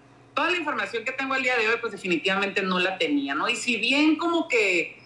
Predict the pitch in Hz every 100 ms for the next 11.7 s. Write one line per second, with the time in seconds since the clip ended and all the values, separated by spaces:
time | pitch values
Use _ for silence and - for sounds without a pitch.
0 | - - 226 240 247 240 - 311 311 349
1 | - 269 220 247 302 311 311 320 311 254
2 | 214 - 294 240 214 214 - - - -
3 | 277 285 285 269 262 262 247 240 233 247
4 | - 226 220 226 208 190 190 190 180 -
5 | 175 175 180 202 202 185 147 165 156 -
6 | - 214 220 196 202 196 190 175 170 160
7 | 165 190 185 160 - - - - 175 180
8 | 180 190 180 185 190 202 214 185 185 165
9 | - 180 196 220 233 233 240 214 202 247
10 | - 240 240 247 262 262 262 269 254 254
11 | 262 254 240 226 240 240 240